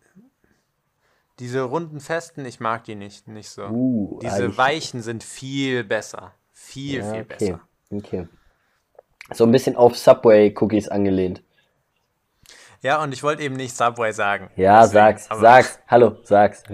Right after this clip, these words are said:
Speaker 2: Da, die Leute wollen wissen, was wir meinen. Also Subway-Cookies. Für Jasper sind's Subway-Cookies. Ähm, ich tendiere, m, also ich, ich bin so ein bisschen hin und her gerissen. Ich hab zwei Sachen,
Speaker 1: Mhm.
Speaker 2: die jetzt gerade bei mir stehen.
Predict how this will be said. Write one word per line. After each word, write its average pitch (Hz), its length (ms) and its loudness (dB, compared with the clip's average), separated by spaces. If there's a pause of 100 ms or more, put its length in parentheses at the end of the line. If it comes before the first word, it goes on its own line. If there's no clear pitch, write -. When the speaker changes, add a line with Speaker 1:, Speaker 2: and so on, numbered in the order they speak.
(100)
Speaker 2:
Da, 123 240 0 (240)
die 120 80 0
Leute 127 300 6
wollen 120 240 6
wissen, 117 300 -4
was 104 140 -4
wir 104 100 -2
meinen. 92 340 -4 (340)
Also 104 240 2
Subway-Cookies. 92 800 0 (140)
Für - 100 -2
Jasper 135 380 6
sind's 135 280 0
Subway-Cookies. 104 800 2 (520)
Ähm, 117 560 4
ich 165 300 2
tendiere, 139 760 2
m, 120 260 -2
also 120 160 2
ich, - 220 -8 (100)
ich - 160 -12
bin 139 220 2
so 139 80 2
ein 127 80 0
bisschen 139 280 -2
hin 123 160 0
und 117 180 0
her 127 180 4
gerissen. 110 480 -4 (240)
Ich - 120 -10
hab - 200 -2
zwei 113 480 4
Sachen, 135 420 0
Speaker 1:
Mhm. 117 320 -12 (100)
Speaker 2:
die - 40 -2
jetzt 117 160 0
gerade 117 220 4
bei 113 140 0
mir 117 140 0
stehen. 120 460 -6